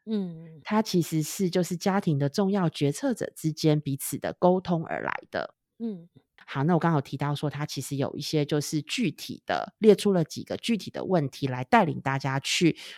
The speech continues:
Speaker 2: 勾勒出这样子的一个家庭大局。包含了什么呢？这个几个问题啊，其实是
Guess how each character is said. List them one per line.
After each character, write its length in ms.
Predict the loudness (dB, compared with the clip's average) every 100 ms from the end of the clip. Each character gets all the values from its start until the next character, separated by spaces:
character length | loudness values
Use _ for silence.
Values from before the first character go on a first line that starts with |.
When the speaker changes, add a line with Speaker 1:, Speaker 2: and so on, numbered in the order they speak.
| 0
Speaker 2:
勾 200 | 6 6
勒 160 | 6 4
出 280 | 2 -2 0
这 100 | 2
样 160 | 2
子 80 | 0
的 140 | 0
一 140 | 0 0
个 140 | 0
家 220 | 2 0 -2
庭 200 | -2 -2
大 200 | -2 -4
局。 420 | -6 -8 -4 -6 -8 _ _ _ _ 6
包 140 | 8
含 220 | 8 2
了 100 | 0
什 160 | 0 -4
么 120 | -6 -6
呢？ 220 | -2 -4 -6 -20 4
这 140 | 6
个 120 | 8
几 220 | 6 4 4
个 140 | 6
问 260 | 8 6 4
题 260 | -2 -4
啊， 160 | -2 -2
其 220 | -2 -4
实 160 | -2 -4
是 380 | -2 2 2